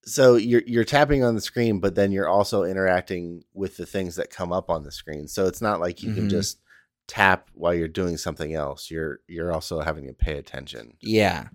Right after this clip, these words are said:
Speaker 2: So
Speaker 1: Okay.
Speaker 2: you can't just sit there and watch T V
Speaker 1: Mm-hmm.
Speaker 2: and just keep tapping in the same spot. At the same time, you can kind of piano
Speaker 1: Sure.
Speaker 2: flick your four fingers and watch mindlessly and then
Speaker 1: Right.
Speaker 2: hopefully collect things.
Speaker 1: Sure.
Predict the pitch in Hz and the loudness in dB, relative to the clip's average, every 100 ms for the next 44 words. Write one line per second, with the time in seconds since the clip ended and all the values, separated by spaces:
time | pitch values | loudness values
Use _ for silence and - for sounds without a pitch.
0 | - - - 120 113 107 - - 127 135 | -20 -8 4 6 6 2 -4 -6 -2 0
1 | 120 110 120 127 117 117 113 110 - 127 | 0 0 0 0 0 2 4 2 0 0
2 | 117 131 135 117 107 107 _ 90 87 80 | 2 4 4 4 2 -4 _ -16 -12 -12
3 | 80 95 98 - 113 92 123 110 107 101 | -10 -8 -8 -6 -6 -2 0 0 0 -4
4 | 101 98 - 98 - - 110 95 - _ | -4 -4 -4 -4 -6 -2 0 -2 -6 _
5 | _ _ _ 123 110 - 107 156 135 117 | _ _ _ -6 -2 -2 0 2 2 2
6 | 110 110 101 120 117 104 - _ _ _ | 0 -2 0 0 0 -2 -8 _ _ _
7 | _ _ - 113 113 120 117 113 107 101 | _ _ -10 0 2 4 4 4 2 -4
8 | - 98 78 - - 131 127 113 101 - | -2 0 0 -4 -2 0 0 -4 -6 2
9 | 127 123 131 123 117 117 107 - - 104 | 2 4 2 0 0 0 -2 -10 -6 -4
10 | 104 110 107 104 104 107 113 117 117 113 | 2 2 2 0 -2 -2 -2 -4 -2 -2
11 | 104 101 101 98 117 139 147 160 160 160 | -2 -6 -2 0 0 0 -2 2 2 2
12 | - 170 170 - 104 85 90 | -2 -2 -4 -6 -4 -4 -6